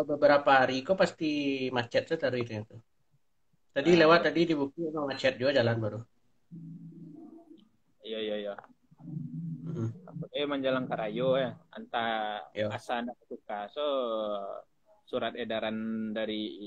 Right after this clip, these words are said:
Speaker 2: yang di atas petang, tiba-tiba kan, beko pai keluar kota, harus pakai apa liat, saya kan.
Speaker 1: <laughs>
Speaker 2: Pakai, ah,
Speaker 1: Yang
Speaker 2: web.
Speaker 1: penting,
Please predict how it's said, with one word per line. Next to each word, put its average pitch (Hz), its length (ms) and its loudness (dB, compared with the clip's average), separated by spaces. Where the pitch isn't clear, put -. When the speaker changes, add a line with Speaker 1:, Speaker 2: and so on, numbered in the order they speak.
Speaker 2:
yang 107 180 -6
di 104 60 -6
atas 107 260 -10
petang, 127 420 -10
tiba-tiba 104 540 -8
kan, 135 240 -2
beko 110 320 -8
pai 120 180 -2
keluar 120 320 -2
kota, 117 760 -4
harus 110 340 -10
pakai 110 460 -8
apa 107 240 -8
liat, 120 420 -2
saya 107 220 -12
kan. 110 200 -8
Speaker 1:
<laughs> - 1080 -4
Speaker 2:
Pakai, 123 680 0
ah, 165 160 -4
Speaker 1:
Yang - 220 -20
Speaker 2:
web. 127 340 0
Speaker 1:
penting, 196 160 0